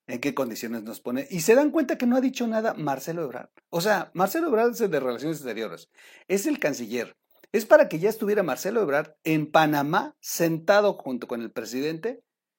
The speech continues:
casi, casi llevándole una ofrenda. "Oiga, pues, perdón,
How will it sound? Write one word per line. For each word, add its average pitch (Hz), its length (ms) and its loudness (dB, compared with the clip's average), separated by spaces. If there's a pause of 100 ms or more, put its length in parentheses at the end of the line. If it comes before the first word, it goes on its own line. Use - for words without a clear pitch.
(500)
casi, 190 340 0
casi 113 1120 -4
llevándole 165 560 6
una 160 160 0
ofrenda. 143 300 -2
"Oiga, 139 220 -2
pues, - 180 -18 (100)
perdón, 120 560 -10